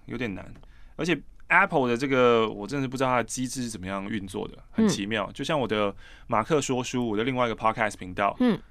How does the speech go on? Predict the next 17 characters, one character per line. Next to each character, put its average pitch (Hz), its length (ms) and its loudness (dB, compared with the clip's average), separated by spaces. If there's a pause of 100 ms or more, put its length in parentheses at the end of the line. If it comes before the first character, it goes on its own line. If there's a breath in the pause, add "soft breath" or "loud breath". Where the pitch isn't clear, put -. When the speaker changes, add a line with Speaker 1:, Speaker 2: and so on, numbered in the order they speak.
(180)
Speaker 1:
几 - 180 -8
百 170 160 8
年 123 100 4
没 127 160 8
更 143 180 6
新 139 160 2
了， 127 80 0
它 131 80 0
就， 135 180 -4
它， - 140 -2
它， - 240 -8
它 170 120 -4
名 123 180 0
次 151 120 -4
就， 139 200 -2
就， 139 140 -8
就， 139 120 -4